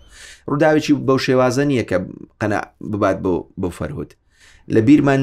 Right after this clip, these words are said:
نەچی، خاڵێکی تکە هەیە، بە تەسەوڕی من ڕەنگە ئەمە یەکێک لە کاریگەریەکانی بی، ئەگەرچی، وەکو وتم، مەسەلەی فەرهود کردن پەیوەستی بە تەبیعەتی تاجی عراقی وەیە. بەشێکی دیکەی پەیوەستە بە ئەم بارودۆخەی کە جەنگی نابیە پێشەوە لە ڕووی اقتصادیەوە.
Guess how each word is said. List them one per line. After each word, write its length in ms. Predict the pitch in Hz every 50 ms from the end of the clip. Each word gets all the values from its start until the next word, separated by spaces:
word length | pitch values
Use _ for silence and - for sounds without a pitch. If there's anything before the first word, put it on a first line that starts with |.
| 139
نەچی، 300 | 147 151 147 - 143 143 147 147 - _ - -
خاڵێکی 400 | 139 143 139 135 127 131 131 120
تکە 180 | - - 143 135 135
هەیە، 200 | 131 120 117 117 - - 107 107 107
بە 80 | 107 -
تەسەوڕی 400 | - 107 - 117 113 113 117 120 120 117
من 100 | 117 113 113 117
ڕەنگە 240 | 117 117 110 113 -
ئەمە 140 | - 107 107 107
یەکێک 220 | 104 - 107 101 - -
لە 60 | 104 - - - -
کاریگەریەکانی 720 | 117 113 107 104 95 95 92 104 107 - 123 123 123 117 110
بی، 80 | 113 107 107
ئەگەرچی، 300 | 107 104 101 - - 110
وەکو 160 | 110 110 - 113
وتم، 200 | 107 - 104 95 - - - - - - - - -
مەسەلەی 320 | 107 - - 113 117 110 -
فەرهود 220 | 107 95 101 98 -
کردن 240 | 110 104 101 107 104 - - - _ _ - - - _ _ -
پەیوەستی 460 | - 107 104 107 107 101 - - 113 101
بە 60 | 101 101 -
تەبیعەتی 380 | 98 98 - - - - 113 104 107
تاجی 260 | 104 101 - 101 - - -
عراقی 320 | - 92 90 - - 110 98
وەیە. 200 | 98 104 110 160 175 175 - - - - - - - - - _ - 113 120 123 123 120
بەشێکی 360 | 139 139 - 139 - - 127 110
دیکەی 240 | 117 - 147 139 - -
پەیوەستە 460 | 127 127 123 131 131 - - - 127 110 107
بە 120 | 117 113 113 113 110 - _ _ _ -
ئەم 160 | - 147 151 147 127
بارودۆخەی 680 | 120 113 110 107 110 110 110 107 110 107 - 127 131 127 -
کە 80 | - 110 98 110
جەنگی 300 | 123 107 - - 107 101
نابیە 260 | 95 90 90 90 90 82 -
پێشەوە 360 | 87 82 76 - 73 65 - _ _ _ _ _ _ _ _ _ _ _ _ _ -
لە 60 | 104 107 -
ڕووی 160 | 120 101 -
اقتصادیەوە. 640 | - - 107 98 - 101 90 90 92 85 71 -